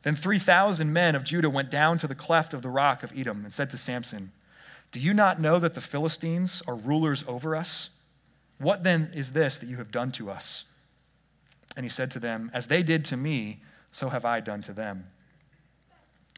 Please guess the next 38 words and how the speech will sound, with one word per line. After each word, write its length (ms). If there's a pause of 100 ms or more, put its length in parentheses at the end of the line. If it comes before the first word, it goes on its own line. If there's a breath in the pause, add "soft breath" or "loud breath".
(640 loud breath)
And 120
they 60
said 260
to 100
him, 400
"We 100
have 120
come 200
down 240
to 80
bind 400
you, 340
that 120
we 80
may 140
give 200
you 120
into 160
the 80
hands 240
of 80
the 40
Philistines." 680 (540 soft breath)
And 100
Samson 360
said 200
to 80
them, 260
"Swear 380
to 100
me 100
that 100
you 100
will 60
not 180
attack 380
me 100
yourselves." 680